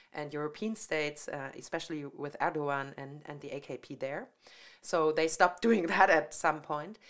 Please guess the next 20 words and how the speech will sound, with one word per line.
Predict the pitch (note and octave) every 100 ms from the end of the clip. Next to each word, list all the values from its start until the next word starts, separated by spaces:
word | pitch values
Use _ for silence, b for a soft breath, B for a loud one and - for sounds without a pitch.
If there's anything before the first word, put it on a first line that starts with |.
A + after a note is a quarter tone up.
| B B B E3
Um, | E3 E3
and | E3+ F#3
they | F#3+ F3+ E3+
then | F3 F#3+ A3
tried | - F3 F3 F3+
to, | G3
you | F3+ E3+
know, | E3 D3+ D#3+ F3 F3+
uh, | D#3+ D#3 D#3 D#3 D3+ B B B -
um, | D#3 D3+ D3+ D#3 - -
argue | D3+ F3 F#3 F3
that | D#3+ D3+
they | D3+ D3 -
actually | E3+ F#3+ F#3 F3 - -
could | A#3 G#3+
find | - D#3+ D3 D3
a |
model | D3+ D#3+ G3 E3+ D3+ -
of | D3+ -
Islamic | D3+ - D#3+ D#3+ D#3 D3+